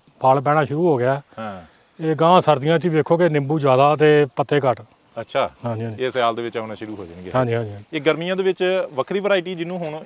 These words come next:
Speaker 2: ਜਿਵੇਂ ਹੁਣ ਲੋੜ ਹੈ, ਮੰਨ ਲਓ ਘਰਾਂ ਦੇ ਵਿੱਚ
Speaker 1: ਹਾਂਜੀ, ਉਹ ਬਾਰਾਂ ਮਾਸੀ ਵੈਰਾਈਟੀ ਜਿਹੜੀ ਆ,
Speaker 2: ਅੱਛਾ,
Speaker 1: ਉਹਨੂੰ
Speaker 2: ਉਹ
Speaker 1: ਲੱਗਦਾ ਜੀ।
Speaker 2: ਅੱਛਾ, ਉਹ ਵਾਲੀ ਉਹ ਵੈਰਾਈਟੀ ਆ ਗਈ।
Speaker 1: ਹਾਂਜੀ, ਹਾਂਜੀ।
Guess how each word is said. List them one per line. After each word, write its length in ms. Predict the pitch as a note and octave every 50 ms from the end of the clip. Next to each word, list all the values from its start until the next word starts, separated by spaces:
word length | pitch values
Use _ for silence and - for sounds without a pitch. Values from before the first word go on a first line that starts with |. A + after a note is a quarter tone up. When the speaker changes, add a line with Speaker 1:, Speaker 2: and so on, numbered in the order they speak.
| - C#3
Speaker 2:
ਜਿਵੇਂ 240 | B2+ C#3 C3+ D3 C3
ਹੁਣ 200 | D3 C#3 C#3+ D3
ਲੋੜ 280 | C#3+ C#3+ C3 B2+ B2+ C3
ਹੈ, 60 | C3
ਮੰਨ 160 | B2+ B2+ B2
ਲਓ 60 | A#2+ B2
ਘਰਾਂ 240 | - D3 C3+ B2+
ਦੇ 80 | A#2 B2
ਵਿੱਚ 140 | B2 A#2+ -
Speaker 1:
ਹਾਂਜੀ, 220 | D#3+ F3 F3+ G3
ਉਹ 120 | G#3+ G#3 D#3+
ਬਾਰਾਂ 260 | F3 E3+ E3 E3+ F3
ਮਾਸੀ 260 | F3+ F3+ - - F#3+
ਵੈਰਾਈਟੀ 300 | E3+ E3+ D#3+ C#3 E3+ D#3+
ਜਿਹੜੀ 120 | D#3 D3
ਆ, 40 | D#3+
Speaker 2:
ਅੱਛਾ, 100 | F3 E3+
Speaker 1:
ਉਹਨੂੰ 160 | D3+ C#3+ -
Speaker 2:
ਉਹ 60 | F3 D#3+
Speaker 1:
ਲੱਗਦਾ 240 | C3 B2+ C#3 C#3
ਜੀ। 60 | C3 B2+ - - - A#2+
Speaker 2:
ਅੱਛਾ, 240 | - - A2+ G#2+ - - -
ਉਹ 140 | C3+ C3 C3+
ਵਾਲੀ 180 | B2+ A#2 A2
ਉਹ 160 | G2 F#2 F#2+
ਵੈਰਾਈਟੀ 360 | F#2 G2+ G2 F#2+ F2 - F#2+ F2+
ਆ 60 | E2
ਗਈ। 60 | E2
Speaker 1:
ਹਾਂਜੀ, 220 | A#2+ C3 B2+ B2+ A#2+
ਹਾਂਜੀ। 180 | A2+ A2 A2